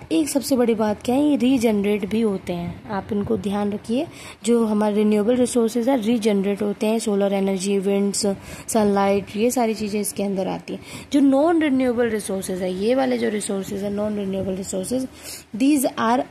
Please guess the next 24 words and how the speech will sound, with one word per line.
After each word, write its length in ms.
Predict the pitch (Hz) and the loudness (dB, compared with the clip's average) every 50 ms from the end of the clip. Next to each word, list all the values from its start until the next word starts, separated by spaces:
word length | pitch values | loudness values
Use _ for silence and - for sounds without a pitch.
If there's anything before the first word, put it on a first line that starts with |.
| - | -2
either 520 | 226 208 208 226 226 202 254 247 220 196 180 175 - - - - 240 | -2 0 2 2 2 2 2 2 2 0 -4 -8 -12 -18 -14 -8 -4
not 420 | 233 220 214 214 220 240 269 294 269 277 | -2 0 0 2 2 2 2 2 0 -2
replenishable 1200 | 240 208 208 214 240 262 269 - - 240 220 214 220 220 220 214 - 233 220 202 190 226 247 277 285 285 - - - - - - 240 | -4 -2 0 2 2 2 0 0 -2 0 0 2 2 2 0 0 0 -2 -2 0 2 2 2 2 0 -2 -6 -12 -18 -20 -10 -4 0
and 260 | 214 214 214 220 233 | 0 2 4 4 4
may 120 | 269 285 277 285 - | 4 2 2 0 2
take 200 | 269 277 285 277 | 2 2 4 2
millions 760 | 240 220 220 220 233 247 269 285 320 349 370 370 370 330 - 330 | 2 2 4 4 4 6 6 6 6 4 4 2 2 2 2 0
of 180 | 277 262 254 - - | 0 0 -2 -4 -6
years 500 | - 254 226 226 214 208 214 220 - - | -4 -2 0 0 0 0 0 -2 -4 -6
to 180 | - - 214 190 180 | -4 -4 -4 -2 0
be 100 | 208 208 | 0 0
renewed। 480 | 196 196 190 185 190 185 185 185 180 175 - - - - - - - - - - - - - - - 240 | 0 0 0 0 0 0 0 0 -2 -4 -6 -12 -16 -14 -12 -12 -12 -14 -16 -18 -18 -20 -20 -8 -2 2
Minerals, 640 | 226 233 240 226 208 233 226 226 226 220 - - | 2 4 4 4 4 4 2 2 2 0 -2 -2
ores, 420 | 269 240 220 220 220 220 220 214 - - | 0 2 4 4 4 2 0 -2 -2 -2
fossil 340 | 214 208 202 - 247 233 226 - - | -2 -2 -2 -2 -2 -4 -2 -2 -2
fuels 400 | 226 220 220 220 220 214 214 - | 0 2 2 2 0 -2 -4 -6
are 220 | - - 240 233 | -4 -2 -2 0
the 200 | 226 269 269 240 | 2 2 0 0
examples 540 | 208 220 202 196 190 185 - 202 202 196 - | 0 0 0 -2 -2 -4 -4 -4 -4 0 0
of 160 | 277 285 277 | 0 0 2
non-renewable 800 | 247 226 233 233 240 233 226 202 196 190 190 190 185 202 220 202 | 2 2 4 4 4 2 2 0 0 0 -2 0 0 0 0 0
resources, 640 | 208 190 - 208 190 185 175 - 185 170 170 - - - - - _ _ - - - - - _ _ _ - - - _ _ _ _ _ - - - _ - | -2 -2 -4 -6 -6 -6 -6 -6 -6 -6 -6 -8 -10 -12 -20 -20 _ _ -20 -20 -20 -20 -20 _ _ _ -14 -14 -14 _ _ _ _ _ -20 -20 -18 _ -8
ठीक 200 | 226 214 - 254 | -8 -6 -6 -6
है? 100 | 247 | -8